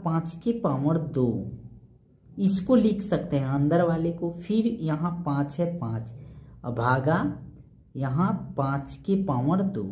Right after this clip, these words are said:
अब friends क्या करेंगे, तो यहाँ पे आप देख सकते हैं, यहाँ पे जब भी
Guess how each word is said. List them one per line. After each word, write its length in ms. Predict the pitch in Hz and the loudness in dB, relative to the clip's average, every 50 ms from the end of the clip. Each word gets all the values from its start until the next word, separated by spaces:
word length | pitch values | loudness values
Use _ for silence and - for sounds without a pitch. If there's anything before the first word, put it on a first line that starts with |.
| - - - - - - - _ - - _ _ _ _ _ _ - _ _ _ - - - - - - - | -8 -12 -18 -20 -20 -20 -20 _ -20 -20 _ _ _ _ _ _ -20 _ _ _ -18 -18 -16 -16 -20 -10 2
अब 160 | - 190 214 214 | 6 6 6 6
friends 540 | - - - 180 185 170 160 156 - - - | 4 -4 -2 2 2 4 4 2 -2 -4 -4
क्या 200 | - - 127 117 | -2 -2 -2 -2
करेंगे, 540 | 123 - 123 117 117 117 123 123 156 190 214 208 - - - - - - - - _ | -2 -4 -4 -2 -2 -2 -2 -2 -2 -2 -2 -4 -6 -10 -14 -18 -20 -20 -20 -6 _
तो 60 | 143 | 4
यहाँ 280 | 143 143 147 147 156 170 - | 6 6 6 6 2 0 2
पे 80 | - 190 | 4 4
आप 200 | 190 180 190 185 - | 4 4 2 0 -2
देख 300 | 127 131 127 123 127 - | 0 0 0 0 -2 -6
सकते 400 | - - 113 110 - - - 113 | -6 -6 -6 -6 -8 -12 -12 -10
हैं, 380 | 98 98 104 101 98 - - - - - - - - - _ | -8 -8 -8 -8 -10 -12 -16 -20 -20 -20 -20 -20 -20 -18 _
यहाँ 360 | 135 127 143 156 151 165 202 196 196 | -2 0 2 2 2 2 0 0 2
पे 120 | 190 190 160 | 2 2 4
जब 300 | 139 139 147 143 143 - | 4 4 4 4 4 2
भी 120 | 208 220 | 0 -2